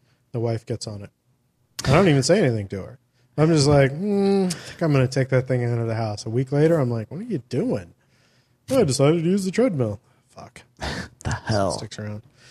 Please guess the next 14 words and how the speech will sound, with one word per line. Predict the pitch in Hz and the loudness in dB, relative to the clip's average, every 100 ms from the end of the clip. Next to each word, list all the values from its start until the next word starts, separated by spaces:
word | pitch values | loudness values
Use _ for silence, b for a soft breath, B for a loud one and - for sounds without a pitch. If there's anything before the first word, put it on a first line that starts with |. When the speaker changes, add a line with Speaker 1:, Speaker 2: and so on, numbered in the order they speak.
| b b - | b b 2
Speaker 1:
We | 165 | 6
have | 165 | 6
a, | 151 147 135 | 6 6 6
uh, | 123 117 | 4 2
recumbent | 120 117 - 156 135 110 | -2 -2 0 2 2 0
bike | 123 147 107 - - _ _ _ | 2 2 0 -6 -20 _ _ _
that | - 110 - | -8 -8 -8
I | 123 | -8
used | 110 110 - | -6 -6 -8
to | 113 | -8
use | 110 110 | -8 -8
on | 104 | -10
occasion, | 104 107 104 110 113 | -8 -10 -8 -10 -10
but | 110 104 | -8 -8